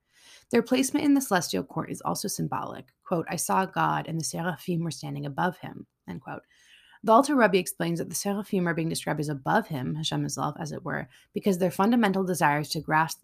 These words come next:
is to grasp the dimension of Hashem that transcends all worlds. Hence, they stand above him, above the dimension of godliness that has been contracted to serve as the Lord over all worlds, i e, the source of the divine life energy that permeates the world. For since the devi-,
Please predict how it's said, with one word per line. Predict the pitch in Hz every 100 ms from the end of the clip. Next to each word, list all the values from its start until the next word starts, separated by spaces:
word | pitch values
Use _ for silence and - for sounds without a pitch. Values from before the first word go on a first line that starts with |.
| _
is | 185 -
to | 240
grasp | 196 208 202 -
the | 214
dimension | 175 165 175 175
of | 165
Hashem | 151 147 143 143
that | 151
transcends | - 165 160 160 165 170
all | 147 147
worlds. | 156 185 - - - - - -
Hence, | 214 202
they | 208
stand | 196 180 160
above | 151 185 190 190
him, | 190 190
above | 147 156
the | 156
dimension | 165 160 151
of | 156
godliness | 147 147 156 151 -
that | 143
has |
been | 135 139
contracted | 143 - 185 - 175 _
to | 185
serve | 190 180
as | 175
the | 196
Lord | 160 160 151
over | 147 143
all | 139 151
worlds, | 202 202 196
i | -
e, | 147 170
the | 160 160
source | - 165
of | -
the | 165
divine | 151 151 147
life | 151 175
energy | 165 160 160
that | 143
permeates | - 156 151 147
the | -
world. | 156 135 190 _ _ - - - - _ _ _ _
For | 208
since | - 208
the | -
devi-, | 180 165 160 160